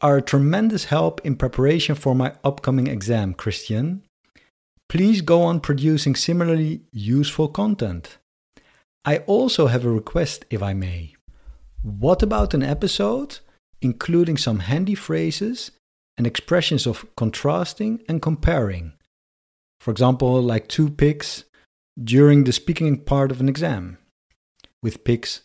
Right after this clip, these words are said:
she means pictures, of course. "Thanks for considering it and for everything you are doing here." Well, what can I say? Thanks a lot, Erica, for your lovely comment.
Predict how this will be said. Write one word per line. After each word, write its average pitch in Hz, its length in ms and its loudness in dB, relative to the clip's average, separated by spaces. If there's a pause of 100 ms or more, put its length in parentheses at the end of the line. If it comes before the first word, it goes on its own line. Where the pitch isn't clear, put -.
she - 180 -4
means 104 260 0
pictures, - 540 -6
of - 160 -14
course. - 400 -14 (960)
"Thanks 226 300 2
for 190 180 0
considering 185 640 0
it 208 280 -6 (160)
and 127 160 -2
for - 300 -6
everything 143 640 -2
you 117 160 0
are 110 80 2
doing 101 300 -2
here." 85 400 -10 (1200)
Well, 123 560 2 (180)
what 151 320 -2
can 170 140 2
I 156 100 2
say? 110 580 -2 (640)
Thanks 170 360 -2
a - 20 -2
lot, 151 240 0
Erica, 117 480 -2
for - 180 -2
your 117 140 2
lovely 135 380 0
comment. 101 440 -2